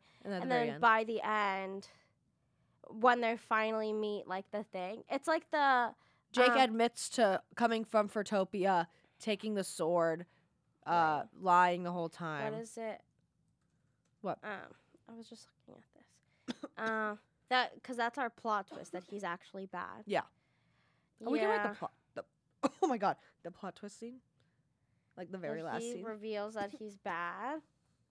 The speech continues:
Speaker 1: Yeah, like, what's the very last moment? Like, again, what does the sword do?
Speaker 2: Do, yeah. I think it can be something that's, like,
Speaker 1: <coughs>
Speaker 2: kind of funny, though. Like, what if they just need to, like, let me read this again.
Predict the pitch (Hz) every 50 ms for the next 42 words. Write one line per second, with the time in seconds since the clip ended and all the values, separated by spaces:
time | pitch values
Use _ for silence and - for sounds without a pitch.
0 | - - 202 220 214 196 175 180 196 202 202 - - 214 202 208 202 208 202 185
1 | 175 170 170 180 - - - _ _ _ _ _ _ _ _ _ _ _ _ _
2 | _ _ _ _ _ _ _ _ _ 196 190 165 160 151 - 90 104 165 - 196
3 | 214 220 214 208 208 202 196 - 202 190 196 190 185 - - - 196 185 185 185
4 | 175 170 170 - 175 160 156 151 147 175 240 240 240 240 240 240 240 233 220 208
5 | 202 202 202 202 196 185 180 180 190 - _ _ _ _ _ _ _ _ _ _
6 | _ _ _ _ _ _ _ _ _ _ 269 302 294 330 320 285 370 359 - -
7 | 415 359 330 349 339 330 - 349 330 - 370 359 349 320 302 - - 302 294 285
8 | 277 - 262 - - - 240 240 262 262 247 - - - 185 202 214 202 180 -
9 | - - - - - 202 202 _ - - 226 220 226 233 226 247 254 - - 320
10 | 277 294 285 - - 294 285 269 269 254 240 220 208 196 185 - _ _ _ _
11 | _ _ _ _ _ _ _ _ _ _ _ _ _ _ _ _ - 240 247 262
12 | 277 285 285 269 220 196 190 190 - - - - - 214 - 214 214 208